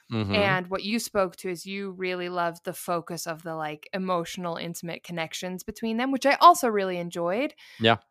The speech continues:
Speaker 2: But what I really liked about it at the beginning was that it was just joke after joke after joke after joke.
Speaker 1: It was, yeah, it was joke
Speaker 2: Um,
Speaker 1: heavy. That's true.
Speaker 2: yeah, so I think, you know, as it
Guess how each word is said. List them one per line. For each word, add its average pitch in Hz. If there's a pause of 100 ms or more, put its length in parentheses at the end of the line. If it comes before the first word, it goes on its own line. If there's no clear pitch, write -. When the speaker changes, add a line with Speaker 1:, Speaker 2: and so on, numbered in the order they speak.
(120)
Speaker 2:
But - (120)
what 208
I 190
really 220
liked 190
about 180
it 180
at 175
the 165
beginning 180 (160)
was 196
that 185
it 175
was 175
just 180
joke 170
after 156
joke 147
after 139
joke 131
after -
joke. -
Speaker 1:
It 110
was, 113
yeah, 101
it 104
was 104
joke 104
Speaker 2:
Um, 113
Speaker 1:
heavy. 117
That's 92
true. 104 (140)
Speaker 2:
yeah, 214
so 170
I 208
think, 208
you 208
know, 185
as 190
it 175